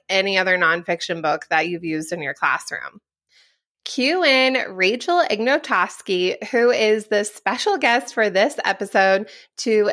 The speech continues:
fill in that void. Rachel Ignotofsky is a New York Times bestselling author, illustrator, and designer. Rachel and her work have been featured in many print and online media sources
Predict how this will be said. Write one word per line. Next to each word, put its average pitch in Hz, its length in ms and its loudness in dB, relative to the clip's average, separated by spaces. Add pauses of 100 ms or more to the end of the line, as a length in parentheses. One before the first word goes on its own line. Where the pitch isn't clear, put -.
(180)
fill 180 220 4
in 180 160 0
that 151 260 -2
void. 156 440 -4 (480)
Rachel 262 540 0
Ignotofsky 233 1120 0
is 202 140 0
a 190 120 0
New 185 220 0
York 294 240 2
Times 196 540 -2
bestselling 196 580 0
author, 170 540 0 (140)
illustrator, 285 760 2
and 196 260 -2
designer. 151 640 -2 (540)
Rachel 269 360 4
and 247 200 0
her 262 160 -2
work 180 320 2
have 208 140 0
been 202 260 0
featured 202 360 0
in 196 320 -2
many 220 260 2
print 247 440 0
and 190 220 0
online 285 480 0
media 208 340 0
sources 185 560 0